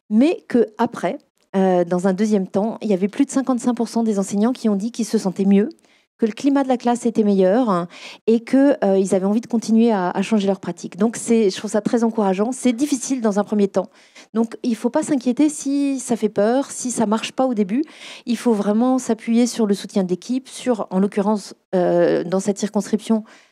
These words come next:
l'inspection, euh, la cardi, et il y a quand même beaucoup d'inspecteurs qui ont envie d'accompagner l'innovation aussi.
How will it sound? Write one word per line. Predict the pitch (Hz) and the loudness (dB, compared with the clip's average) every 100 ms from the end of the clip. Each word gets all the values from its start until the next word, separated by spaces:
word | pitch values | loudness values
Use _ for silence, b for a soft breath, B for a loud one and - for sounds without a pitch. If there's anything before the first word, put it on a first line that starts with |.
| b | b
l'inspection, | 214 214 - 226 - 240 247 247 254 - | 0 2 0 -2 0 2 2 0 -2 0
euh, | 185 | 2
la | 185 185 | 2 0
cardi, | 196 185 208 247 - | -4 -4 -2 -2 0
et | 175 | -2
il | |
y | 170 | -2
a | 160 | -2
quand | 180 | 0
même | 180 | 0
beaucoup | 175 196 202 | 0 -2 -2
d'inspecteurs | 180 180 - 202 | -2 -4 -2 -2
qui | - 170 | -2 -4
ont | |
envie | 160 196 | 0 0
d'accompagner | 175 175 175 180 | 0 -2 -2 -2
l'innovation | 175 170 165 170 196 | -2 0 -2 -2 -4
aussi. | 185 - 254 | -4 -6 -10